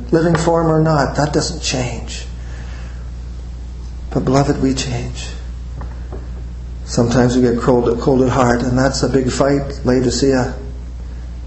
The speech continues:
Lukewarmness. And when you get the lukewarmness,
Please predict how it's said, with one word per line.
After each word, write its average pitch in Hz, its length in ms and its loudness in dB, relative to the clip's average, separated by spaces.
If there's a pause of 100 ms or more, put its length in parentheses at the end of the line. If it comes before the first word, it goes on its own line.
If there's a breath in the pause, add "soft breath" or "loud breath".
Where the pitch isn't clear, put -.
(400)
Lukewarmness. 120 880 2 (1120 loud breath)
And 117 120 2
when 113 100 2
you 107 140 2
get 127 240 2
the 135 80 4
lukewarmness, 127 1000 2